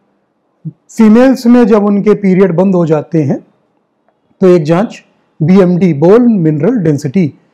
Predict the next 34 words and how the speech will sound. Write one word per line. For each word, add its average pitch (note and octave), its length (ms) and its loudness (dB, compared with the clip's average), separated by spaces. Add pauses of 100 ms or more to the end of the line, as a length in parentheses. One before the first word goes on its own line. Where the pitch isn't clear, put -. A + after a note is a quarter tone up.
(200)
कि G#3 80 2
उनकी F#3+ 380 0
हड्डियों D#3+ 360 0
में F#3 140 0
कितनी F3 300 -2
ताकत E3 460 -4
है, C#3 140 -14 (400)
ये F#3+ 140 4
बताने D#3+ 460 -2
के D3+ 160 -4
लिए, C#3+ 240 0
ये G3+ 240 -2
समझने D#3 500 -2
के D#3 160 -4
लिए, D3+ 260 -2
ये F3+ 180 0
जानने D3+ 420 -4
के E3 140 -12
लिए E3 320 -6 (420)
ये F3 160 2
जांच E3 440 -2
जरूर D#3+ 360 -2
कराएं, C3 340 -10 (1300)
जिससे F3 300 0
हमें F#3 200 0
पता F#3+ 240 0
चले G#3 320 -2
कि G#3 140 -2
वो G#3 420 0 (320)
कौन F3+ 240 0
सी F3 240 -2
स्टेज E3+ 360 -2
पे A#3 440 -2
हैं। D#3 240 -2